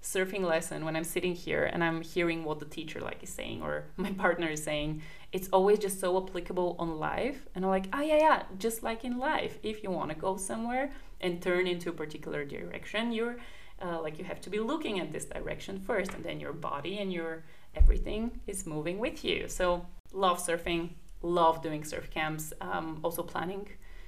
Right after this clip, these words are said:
maybe two for this year, we'll see. So yeah, stay tuned, stay informed. <laughs> All right, in September, um, two big things happened in my life. One was that a really close friend of mine and also,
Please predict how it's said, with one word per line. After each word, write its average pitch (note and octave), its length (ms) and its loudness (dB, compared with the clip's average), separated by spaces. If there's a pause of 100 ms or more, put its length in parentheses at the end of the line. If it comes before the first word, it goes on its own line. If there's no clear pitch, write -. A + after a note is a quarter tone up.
(160)
maybe B3+ 300 -2
two C#4 400 -2
for D#4 180 -4
this D4 220 -2
year, D#4+ 440 -2 (120)
we'll F#3+ 160 -4
see. A3 460 -4 (100)
So F#3 80 -4
yeah, F#3+ 220 -2
stay G3 200 -6
tuned, F#3+ 320 -4 (460)
stay G3 200 0
informed. G3 500 4 (160)
<laughs> - 800 -2
All G3 160 4
right, F3 260 2 (180)
in A3+ 120 -4
September, F#3+ 680 -4 (220)
um, F#3 480 -4
two G#3 160 -6
big F3 220 -4
things E3 360 -4 (760)
happened F3+ 260 0
in F3 80 2
my D#3+ 140 4
life. E3+ 340 4
One F3 180 4
was F3 140 0
that F#3 240 0
a F#3 40 -2
really F3+ 340 2
close E3 320 -4
friend F#3+ 240 -2
of A3+ 120 -6
mine A#3+ 220 -2
and E3+ 120 -2
also, E3+ 340 -4